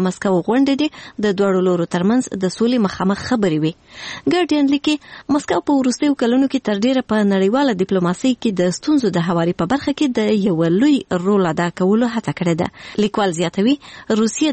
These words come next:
دغه راز د ترکیه او ایران په ملګرتیا د سوریې د سولې خبرو ابتکار هم کړی و. افغانستان او سوریه دواړه هغه هیوادونه دي چې امریکا پکښې فعال پوځي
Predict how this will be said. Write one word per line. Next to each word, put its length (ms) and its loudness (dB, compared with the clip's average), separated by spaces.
دغه 160 0
راز 260 0
د 220 0
ترکیه 320 0
او 140 2
ایران 280 0
په 140 0
ملګرتیا 480 0
د 260 2
سوریې 500 0
د 220 0
سولې 320 0
خبرو 260 0
ابتکار 440 -4
هم 200 4
کړی 220 0
و. 180 2
افغانستان 480 0
او 20 0
سوریه 480 0
دواړه 320 2
هغه 240 0
هیوادونه 400 2
دي 200 2
چې 380 -2
امریکا 360 -2
پکښې 360 0
فعال 380 0
پوځي 240 2